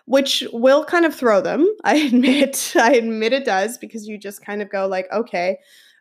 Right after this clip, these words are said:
um, wow, thank you for that." And if not,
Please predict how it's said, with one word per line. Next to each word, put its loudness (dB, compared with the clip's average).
um, 0
wow, -2
thank -2
you -6
for -6
that." -2
And 2
if 0
not, 0